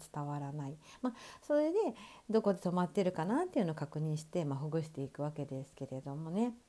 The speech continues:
そうなんですよ。やっぱりね、あのー、大人になってしまった時に、様々なことを気にしすぎて、なかなか自分の思い、感情というものを外に出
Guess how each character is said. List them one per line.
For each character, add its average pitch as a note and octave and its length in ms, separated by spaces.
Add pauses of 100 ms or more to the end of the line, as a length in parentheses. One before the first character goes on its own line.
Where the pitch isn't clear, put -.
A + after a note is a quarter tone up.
(140)
そ G#3+ 200
う - 20
な F3+ 160
ん D#3+ 80
で D3+ 140
す - 140
よ。 D3+ 160 (400)
や F3+ 80
っ F3 100
ぱ A3 160
り F3+ 120
ね、 D#3+ 300 (420)
あ E3 140
の D3+ 760
ー、 D#3 180
大 G#3 60
人 A#3 140
に A#3+ 140
な B3+ 100
っ A#3 40
て A3 120
し F3+ 180
ま D#3+ 180
っ D#3 100
た D#3+ 100
時 D#3+ 320
に、 A#3+ 400 (260)
様 G#3 280
々 A#3 280
な G3 320
こ F#3 120
と E3 220
を D#3 100
気 - 120
に F#3 140
し A3 180
す A#3 200
ぎ G#3 120
て、 A#3+ 420 (300)
な F#3 100
か G3+ 180
な G#3 120
か B3+ 260
自 G#3 160
分 F3+ 380
の A#3 280 (120)
思 E3+ 300
い、 D#3 60
感 E3 340
情 G3+ 180
と A#3+ 140
い A#3+ 60
う A3+ 40
も G#3+ 140
の G3+ 240
を G#3 60
外 G#3 280
に E3+ 120
出 E3+ 100